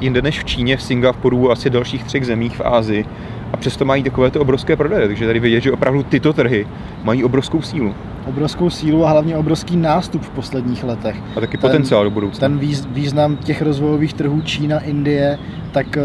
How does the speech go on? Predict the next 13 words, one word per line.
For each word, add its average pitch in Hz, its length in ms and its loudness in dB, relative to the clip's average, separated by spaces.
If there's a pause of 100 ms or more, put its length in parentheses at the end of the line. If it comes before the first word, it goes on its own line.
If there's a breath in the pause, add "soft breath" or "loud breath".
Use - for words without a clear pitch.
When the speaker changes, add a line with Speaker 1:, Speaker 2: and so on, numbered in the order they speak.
(240)
Speaker 2:
je 143 140 -2
tak 143 180 -2
strašně 151 360 -4
obrovský, 151 400 0
Speaker 1:
Hmm. 143 220 2
Speaker 2:
že 143 160 -4 (240)
ty 147 80 -2
značky 143 340 -4
toho 151 200 -2
evidentně 147 420 0
využívají. 139 600 -2 (600 loud breath)
A 127 400 -2 (420)
to, 143 200 2